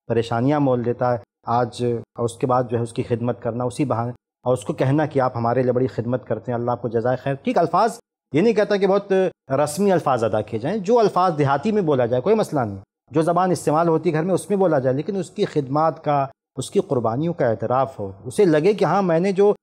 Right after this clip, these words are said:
कोशिश की, मैंने मेहनत की, तो कहीं उसकी कद्र हो रही है। तो ये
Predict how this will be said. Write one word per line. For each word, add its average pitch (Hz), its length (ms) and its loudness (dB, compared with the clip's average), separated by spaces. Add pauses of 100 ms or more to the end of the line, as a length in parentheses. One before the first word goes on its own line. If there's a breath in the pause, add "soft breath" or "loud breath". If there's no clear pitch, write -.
(200)
कोशिश 156 360 0
की, 220 140 -2
मैंने 185 260 2
मेहनत 165 360 0
की, 226 140 -6
तो 208 140 -2
कहीं 185 240 0
उसकी 208 220 -2
कद्र 196 300 0
हो 156 220 2
रही 117 200 0
है। 92 140 -10
तो - 180 -10
ये 220 180 2